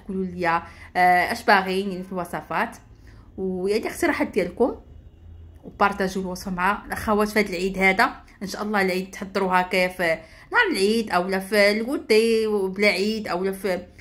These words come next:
يعني في العطل هكايا الغوتيات، تمشيو عند الحباب ولا تحضروها ل-، لصحاباتكم هكايا ض-، ضياف الغفله ولا في العشيه. المهم مع السلامه، مع فيديو جديد ان شاء الله، الى اللقاء.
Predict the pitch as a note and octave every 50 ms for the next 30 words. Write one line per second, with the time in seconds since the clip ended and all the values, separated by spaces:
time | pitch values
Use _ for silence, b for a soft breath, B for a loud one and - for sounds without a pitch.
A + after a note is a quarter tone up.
0 | B B - E4 F4+ F#4+ F#4 - - A3+ F#3 F#3+ G3+ G3 G3+ F3+ F3+ F3+ F3+ F3
1 | F3 - F3+ E3+ E3 E3 E3+ E3+ F3 E3+ E3 E3+ F3 F#3+ F#3 - - F#3 E3+ E3+
2 | E3+ F3 F3+ F#3+ F#3+ - G#3 G3 F#3+ F#3+ F#3+ G#3+ G#3 - C4+ A#3+ G#3+ G3 G#3 G#3
3 | G3+ G3+ F#3+ F#3 F3 D#3 - - F3 - F#3 F#3 F#3+ G3 F#3 F#3+ E3+ E3+ F#3 F#3+
4 | F#3 - - - - G3 - G#3 G3+ G3 F#3+ G3 G3 F#3+ F#3+ B B B B B
5 | B B A3 G#3 G3+ G3 G3 F#3+ - B3 A3+ A3 G#3+ G#3+ - - G#3+ G3+ G3+ G3
6 | F#3+ F#3+ G#3 G3 F#3+ F#3+ F#3+ F#3+ - G3+ F#3 F3 E3+ E3+ E3+ E3 E3 A3 G#3+ A3
7 | A3+ F#3+ F#3+ - - G#3 F#3+ F#3 F#3+ F#3 F#3 F3+ F#3 F#3 F#3 - G#3 F#3 - -
8 | D4+ D4 A#3 F#3+ G3+ A#3+ - - b b b b b b b b b b b -
9 | B3 A#3+ A3 G#3 G#3+ A3+ A#3+ A#3+ A3 G#3+ G#3 G3 G3 F#3+ - G3 F3+ E3+ D#3+ F3
10 | G#3 B3 - - - A#3 G3+ G#3+ A3 A3+ G#3+ G#3+ B3+ C#4 B3 B3+ A#3 G#3+ A3+ A#3
11 | G#3 G3+ - - - E3+ D#3+ D3+ D#3 D#3 F3 F3 F3+ E3+ D#3 D#3 - - - -